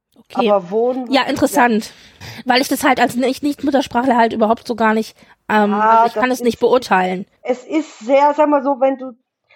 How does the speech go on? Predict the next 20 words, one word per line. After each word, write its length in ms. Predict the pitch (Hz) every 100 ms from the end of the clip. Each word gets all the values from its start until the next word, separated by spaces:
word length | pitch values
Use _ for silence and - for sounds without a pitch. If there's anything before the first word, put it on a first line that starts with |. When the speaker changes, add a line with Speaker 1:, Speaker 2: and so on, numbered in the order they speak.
| _ _ -
Speaker 2:
wenn 220 | 254 285
du 80 | 285
nicht 320 | 269 302 -
gewohnt 540 | 226 262 220 277 349 349
bist, 260 | 277 -
Akzente 840 | 240 240 - 254 269 294 - 285
zu 240 | - 269 233
hören, 380 | 247 262 226 -
ist 280 | 277 - 196 190
we-, 220 | 247 269 -
kann 180 | - 269
ich 60 | 294
mir, 200 | 254 247 - - -
denke 280 | 254 294 285
ich, 80 |
dass 200 | 262 254
es 180 | 240 -
relativ 460 | 226 254 269 247 226 -
anstrengend 840 | 226 240 - - 208 170 165 151
ist. 420 | - 117 _ _